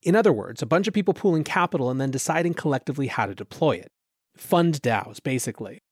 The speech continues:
This is a highly specific type of resource coordination with limited variables and clear ways that everyone is incentivized to participate. So, with all of that context, this weekend I've been watching an interesting discussion play out.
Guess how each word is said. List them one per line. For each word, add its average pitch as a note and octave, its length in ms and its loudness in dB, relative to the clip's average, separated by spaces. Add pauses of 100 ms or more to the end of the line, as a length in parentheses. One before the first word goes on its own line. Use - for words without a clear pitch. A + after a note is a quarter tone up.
(320)
This C3+ 100 0
is B2+ 140 0
a A#2+ 100 0
highly F#3 400 2
specific F3+ 540 0
type F#3 260 0
of A#2 180 -4
resource F#3+ 360 0
coordination E3+ 720 -2
with G#3 260 -4
limited F3+ 320 2
variables E3 500 0
and G#2+ 140 -8
clear F#3 340 2
ways E3 300 2
that - 160 -12
everyone C#3 400 0
is B2 100 -4
incentivized A#2 640 -4
to - 100 -8
participate. - 640 -6 (680)
So, - 240 2
with D#3 240 -2
all B3 140 6
of C#4+ 80 -2
that B3 180 0
context, C#3+ 600 -2
this A3 200 0
weekend A3 320 0
I've D#3 100 2
been D3+ 160 -2
watching D#3+ 400 2
an C3 220 -2
interesting E3+ 500 2
discussion B2 580 0
play G2 280 -4
out. B2+ 300 -2